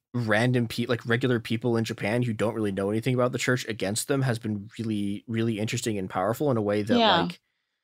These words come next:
Speaker 1: was, I mean, not, not the, I, I don't know. So, so we, we, we, as I've been saying this at, like, the top of the show, kind of as a joke, but, like, this really has been a very successful,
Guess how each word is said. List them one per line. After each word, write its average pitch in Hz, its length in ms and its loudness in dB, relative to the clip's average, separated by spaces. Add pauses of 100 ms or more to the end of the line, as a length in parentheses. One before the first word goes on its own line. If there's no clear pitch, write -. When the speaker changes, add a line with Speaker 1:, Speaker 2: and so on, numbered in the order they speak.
(320)
Speaker 1:
was, 123 320 2 (1080)
I 165 60 8
mean, 151 200 6 (180)
not, 170 360 8
not 254 320 6
the, 190 140 4
I, 196 280 6
I 240 40 10
don't 190 80 8
know. 135 180 8
So, 254 240 6
so 247 220 4
we, 226 220 2
we, 220 340 0
we, 247 100 2
as 220 200 6
I've 254 100 2
been 220 100 4
saying 185 200 4
this 143 100 6
at, 120 60 0
like, 110 100 2
the 113 60 -6
top 127 260 4
of 123 80 0
the 113 60 0
show, 110 180 2
kind 139 220 4
of 123 100 4
as 107 100 0
a 101 60 -2
joke, 175 320 4
but, 143 60 2
like, 120 160 4
this 233 180 2
really 175 380 0
has 147 600 6 (200)
been 151 200 4
a 120 180 6
very 123 600 4
successful, 104 1160 0